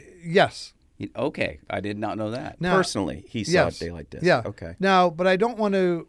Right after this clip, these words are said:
Speaker 1: ascribe too much significance to that, nor did I think he want to, because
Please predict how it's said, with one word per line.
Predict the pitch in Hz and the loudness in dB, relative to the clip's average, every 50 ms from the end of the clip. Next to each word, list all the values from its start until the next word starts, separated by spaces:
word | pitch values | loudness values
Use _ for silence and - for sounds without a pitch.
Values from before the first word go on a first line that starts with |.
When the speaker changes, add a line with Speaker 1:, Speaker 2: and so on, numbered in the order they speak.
| - | -10
Speaker 1:
ascribe | - 147 - - - 185 175 175 170 156 147 _ | -8 -8 -6 -2 2 4 4 4 2 0 -6 _
too | - - - 226 247 | -14 -8 -4 -2 -2
much | 220 196 180 165 - | 0 0 -2 -2 -4
significance | - - - 175 160 180 240 233 - 214 175 170 135 - | -6 -8 -8 -8 -6 -6 -4 -4 -2 -2 -2 -4 -6 -4
to | - 151 139 | -4 -4 0
that, | 139 139 139 135 - | 0 0 -2 -2 -4
nor | 151 156 160 170 180 180 | -6 -4 0 0 0 0
did | 170 170 160 | 0 0 0
I | 160 151 147 147 | 0 0 0 -2
think | - - 170 156 - | -4 -6 -8 -8 -8
he | - 226 | -8 -8
want | 240 220 170 143 139 | -4 -4 -2 -4 -4
to, | - - 147 | -4 -6 -6
because | 143 151 147 - 160 165 156 151 151 143 - | -6 -6 -6 -4 -2 -2 -2 -2 -2 -6 -10